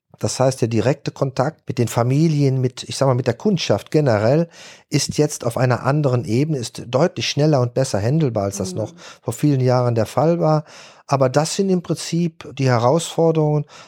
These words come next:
Speaker 1: auch die Ziele zu bestimmen für unser Kollegium, Veranstaltungen zu organisieren und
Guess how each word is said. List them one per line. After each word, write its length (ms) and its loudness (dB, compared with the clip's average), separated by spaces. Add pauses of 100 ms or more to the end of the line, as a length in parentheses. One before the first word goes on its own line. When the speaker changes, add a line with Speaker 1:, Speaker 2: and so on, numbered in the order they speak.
(100)
Speaker 1:
auch 160 0
die 100 -2
Ziele 460 0
zu 400 -2
bestimmen 480 0
für 500 0
unser 220 -2
Kollegium, 800 0 (420)
Veranstaltungen 1200 -2
zu 180 -4
organisieren 760 2
und 260 -4